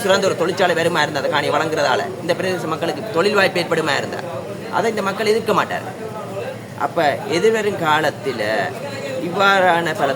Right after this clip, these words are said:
தொழிற்சாலைகள் வரும்போது தான் இங்கே இளைஞர்கள் வேலை வாய்ப்பு கிடைக்கும். ப-, ப-, மற்ற இளைஞர்கள் இங்கே வந்து வேலை செய்யும் போது இங்கே ஒரு டன்-, ஒரு நகரமாக அந்த நகரமாக்க வேண்டியது பொறுப்பு நமக்கு இருக்கு. கிராமமும் டெவலப் ஆக வேண்டிய பொறுப்பு இருக்கிறது. கிராமத்துக்கு பல தொழிற்சாலைகள் வர வேண்டிய பொறுப்பு இருக்கிறது.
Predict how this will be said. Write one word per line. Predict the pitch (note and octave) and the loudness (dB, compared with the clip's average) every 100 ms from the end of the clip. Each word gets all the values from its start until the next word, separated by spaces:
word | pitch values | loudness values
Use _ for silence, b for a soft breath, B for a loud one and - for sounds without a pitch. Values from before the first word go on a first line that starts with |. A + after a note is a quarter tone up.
| D3 | 0
தொழிற்சாலைகள் | D#3 F3+ D#3+ C3 C3 A2+ | -2 0 0 0 0 -2
வரும்போது | A#2+ C#3+ B2+ B2 A#2 | -2 -2 -2 -4 -4
தான் | G#2 | -4
இங்கே | B2+ C3+ | -4 -2
இளைஞர்கள் | C3 C#3 C3 A#2+ B2+ | 0 0 0 0 0
வேலை | C3+ | 0
வாய்ப்பு | A#2 - - | -2 -4 -6
கிடைக்கும். | A#2+ A#2+ - | -6 -6 -4
ப-, | C#3 C3 | -2 -2
ப-, | C#3+ - | -2 -2
மற்ற | C3+ C#3 D3+ | -2 0 0
இளைஞர்கள் | C3+ C3+ B2+ C3 | 0 -2 -4 -4
இங்கே | C3 | -4
வந்து | A#2+ - | -2 -2
வேலை | C#3+ C#3 | -2 -2
செய்யும் | C3+ B2 | -4 -2
போது | B2 A2 | -2 -4
இங்கே | C#3 C3+ | -4 -4
ஒரு | A2+ | -2
டன்-, | A#2 A#2 A2+ B2 B2+ - | -2 -2 -4 -4 -4 -2
ஒரு | D#3 | 0
நகரமாக | F#3+ B3+ B3 E3+ B2 - - - - - - - | 2 2 2 2 0 -6 -8 -8 -8 -8 -6 -6
அந்த | - F#3 C#3 | -2 0 2
நகரமாக்க | D3 F3+ F#3 D#3 D3 C#3+ | 0 0 0 0 -2 -2
வேண்டியது | B2+ B2+ A#2 A2 A2 G#2 | -2 -4 -6 -4 -4 -4
பொறுப்பு | A2+ C3 C3 A2 G#2+ | -4 -4 -4 -4 -4
நமக்கு | G2+ B2 - | -2 -4 -4
இருக்கு. | A2+ G2 - | -4 -6 -4
கிராமமும் | C#3 D#3+ E3+ D#3+ C3 C3 A#2 | -2 0 0 -2 -6 -8 -4
டெவலப் | B2+ D3 C#3 B2 | -2 -2 0 0
ஆக | A#2 | 0
வேண்டிய | A2 A2 | -2 -4
பொறுப்பு | G#2+ G#2+ G#2 | -4 -4 -4
இருக்கிறது. | A#2 C3+ - | -4 -4 -4
கிராமத்துக்கு | C#3+ D#3 D3+ C#3 C3+ C3+ | 0 0 0 -2 -4 -4
பல | A2+ | -4
தொழிற்சாலைகள் | B2 D3 D#3+ B2+ A2+ | -4 -2 -2 0 0
வர | A2 | -2
வேண்டிய | G#2+ G#2+ | -2 -4
பொறுப்பு | G#2 - | -4 -4
இருக்கிறது. | C#3+ - G2+ | -4 -4 -4